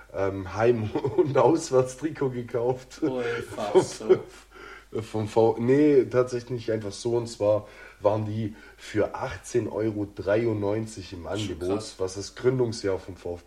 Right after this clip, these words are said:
Speaker 1: B ist. Deshalb konnte ich's mir nicht entgehen lassen. Hab dann, äh, eins sogar beflocken lassen und dreimal schraten, mit wem.
Speaker 2: Ein Spieler?
Speaker 1: Jetzt Niklas. Ja, ein Spieler vom V F B Stuttgart.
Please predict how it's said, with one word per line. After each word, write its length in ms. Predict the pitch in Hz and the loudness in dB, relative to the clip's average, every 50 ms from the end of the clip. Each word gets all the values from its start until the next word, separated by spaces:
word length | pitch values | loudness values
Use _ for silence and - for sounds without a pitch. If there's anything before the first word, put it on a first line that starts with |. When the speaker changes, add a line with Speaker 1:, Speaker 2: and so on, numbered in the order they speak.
| - | -10
Speaker 1:
B 160 | - 95 98 104 | -8 -6 -4 -4
ist. 160 | 110 - - - - - - - - 110 | -6 -8 -14 -16 -16 -16 -16 -10 -8 -6
Deshalb 300 | 107 - 113 110 - - | -2 0 0 0 0 2
konnte 200 | 117 120 120 120 | 2 2 2 0
ich's 140 | 110 - | -4 -4
mir 80 | 113 104 | -6 -6
nicht 160 | 101 98 98 | -4 -4 -6
entgehen 320 | 104 95 - 110 117 120 117 | -8 -6 -4 -2 -2 0 2
lassen. 360 | 117 113 110 - 123 123 123 - - - - - - - | 0 0 0 -4 -10 -10 -10 -14 -14 -14 -14 -14 -10 -4
Hab 260 | - 131 131 - - | -4 -4 -2 2 6
dann, 340 | 127 120 120 120 120 113 110 | 6 6 6 4 0 0 -2
äh, 360 | - - 101 104 101 98 95 - | 0 2 2 4 4 2 0 -2
eins 300 | - 120 139 151 143 - | 0 0 0 0 0 -4
sogar 240 | - 117 110 101 | 0 2 2 2
beflocken 500 | - 101 95 - - 123 123 123 - 104 | 2 0 -8 0 2 2 2 2 0 -4
lassen 380 | 90 90 90 - - 110 107 101 | -4 -4 -4 -6 -6 -8 -8 -8
und 120 | 95 92 | -6 -4
dreimal 240 | - 101 98 98 98 | -4 -4 -2 -2 -4
schraten, 300 | 95 - 98 95 92 98 | -6 -6 -8 -8 -6 -8
mit 160 | 92 85 73 | -10 -10 -8
wem. 320 | 82 90 90 90 87 85 85 _ _ _ _ _ _ _ _ _ - _ _ _ _ _ _ _ _ _ _ _ _ _ _ _ _ _ _ - - _ - | -6 -6 -6 -6 -6 -8 -14 _ _ _ _ _ _ _ _ _ -20 _ _ _ _ _ _ _ _ _ _ _ _ _ _ _ _ _ _ -20 -20 _ -8
Speaker 2:
Ein 100 | 160 131 | -8 -8
Spieler? 360 | - - 202 196 - 151 165 | -6 -6 -6 -2 0 2 2
Speaker 1:
Jetzt 240 | 107 - - - - | 0 -2 -6 -8 -4
Niklas. 500 | 104 104 101 - 92 92 92 - - - - - 87 | -2 -2 -2 0 0 -2 -2 -4 -12 -20 -14 -4 0
Ja, 180 | 92 98 101 | 2 4 4
ein 100 | 98 98 | 2 0
Spieler 360 | 95 - - 113 107 104 101 | -4 -8 -6 -4 -2 -2 -2
vom 180 | - - 92 85 | -2 -2 -10 -8
V 180 | - 98 95 90 | -4 -2 -2 -2
F 60 | 87 - | -4 -10
B 80 | - | -16
Stuttgart. 420 | - - 90 85 - - 82 78 | -16 -14 -14 -12 -10 -10 -10 -10